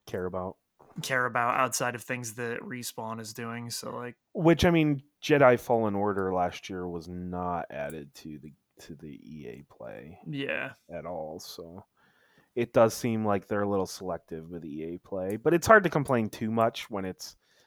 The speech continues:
Speaker 1: five dollars a month.
Speaker 2: Yeah.
Speaker 1: So, like, I mean, when, what is that, like, sixty dollars for the year? So, I mean, that's the
Speaker 2: Yeah,
Speaker 1: price
Speaker 2: yeah.
Speaker 1: of one game, and you get access to, like, sixty games,
Speaker 2: Mm-hmm.
Speaker 1: uh, uh,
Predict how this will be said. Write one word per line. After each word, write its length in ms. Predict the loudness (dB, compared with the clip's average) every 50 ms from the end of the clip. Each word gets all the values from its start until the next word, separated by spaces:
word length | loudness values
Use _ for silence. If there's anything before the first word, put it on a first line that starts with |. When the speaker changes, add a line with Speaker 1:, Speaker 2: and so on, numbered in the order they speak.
| _ _ -8
Speaker 1:
five 280 | 0 2 4 4 4 2
dollars 340 | 0 0 2 2 0 -4 -6
a 40 | -6
month. 400 | -6 -4 -4 -4 -6 -8 -14 -18 -20 -20 _ _ _ _ _ _ _ _ _ _ _ _ _ _ _ _ -10 -8
Speaker 2:
Yeah. 220 | -8 -8 -12 -14 -18 _ _ _ _ -16
Speaker 1:
So, 420 | -14 -14 -10 -8 -6 -6 -6 -6 -8
like, 240 | -8 -10 -12 -14 _ _ _ _ _ _ _ _ _ _ _ _ _ -20 -20 _ _ _ _ _ -20
I 40 | -16
mean, 220 | -14 -14 -14 -14 -14
when, 280 | -14 -14 -12 -14 -16 _ _ _ _ _ _ _ _ _ _ -4
what 160 | -2 0 0
is 80 | 0 0
that, 160 | -2 -2 -2
like, 160 | -2 -4 -6 -6
sixty 300 | -10 -12 -12 -10 -8 -4
dollars 360 | -2 0 0 0 -2 -2 -6
for 120 | -6 -8 -6
the 120 | -8 -8
year? 400 | -8 -6 -6 -4 -4 -6 -6 -8 -10
So, 160 | -2 2 4
I 120 | 4 4 4
mean, 120 | 4 2 2
that's 180 | 2 2 0
the 100 | -2 -4
Speaker 2:
Yeah, 100 | -2 -2
Speaker 1:
price 240 | 0 0 0 0 -2
Speaker 2:
yeah. 60 | -6 -6
Speaker 1:
of 60 | -4
one 220 | -4 -4 -4 -4
game, 340 | -4 -6 -6 -4 -6 -6 -6
and 140 | -6 -6 -8
you 80 | -8 -8
get 240 | -8 -8 -8 -8 -10 _ _ _ _ -8
access 400 | -8 -8 -8 -8 -10 -10 -10 -10 -10
to, 100 | -8 -8
like, 180 | -8 -8 -6
sixty 360 | -2 -4 -4 -4 -4 -16 -16 -14
games, 500 | -14 -14 -14 -12 -12 -12 -14 -16 -18 _ _ -20 -20 -20 -20 -20 _ _ _ -12
Speaker 2:
Mm-hmm. 160 | -10 -10 -8 -6
Speaker 1:
uh, 220 | -6 -6 -6 -6 -8 -10 _ _ _ _ _ _ _ _ _ -10
uh, 220 | -6 -6 -6 -6